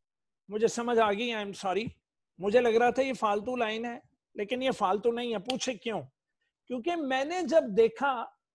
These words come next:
कि जब मैं वहां गया हुआ था वो आजाद कश्मीर, तो बेटा एक पहाड़ी पर थोड़े से एनिमल्स, दूसरी पहाड़ी पर तीसरे एनिमल्स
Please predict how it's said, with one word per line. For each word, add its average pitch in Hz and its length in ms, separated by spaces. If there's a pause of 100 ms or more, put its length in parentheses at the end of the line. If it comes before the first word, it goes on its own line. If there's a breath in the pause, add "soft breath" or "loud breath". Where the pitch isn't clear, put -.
(120)
कि 269 80
जब 285 300
मैं 320 140
वहां 254 560
गया 226 220
हुआ 262 220
था 233 240
वो 226 160
आजाद 208 580
कश्मीर, 214 580 (760)
तो 262 60
बेटा 285 300
एक 320 480
पहाड़ी 226 500
पर 262 240
थोड़े 254 440
से 294 180
एनिमल्स, 262 420
दूसरी 262 540
पहाड़ी 208 400
पर 240 180
तीसरे 294 720
एनिमल्स 269 520